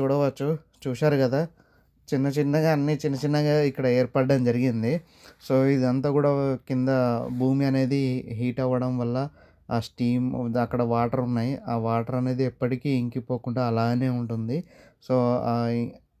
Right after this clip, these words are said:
ఆ వాటర్ ఉండడం వల్ల అది హీట్ అవుతుంది. So అందుకోసమే స్టీమ్ రావడం జరుగుతుంది.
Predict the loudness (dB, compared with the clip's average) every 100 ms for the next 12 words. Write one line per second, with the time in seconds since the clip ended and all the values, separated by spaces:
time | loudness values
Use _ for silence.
0 | -2 0 2 0 0 0 0 0 0 0
1 | 0 0 -2 -4 -4 -4 -2 -4 -4 -6
2 | -6 -8 _ _ _ -6 -2 -2 -2 -4
3 | -2 -2 -4 -4 -4 -2 -2 -2 -2 -2
4 | -2 -2 -4 -4 -4 -4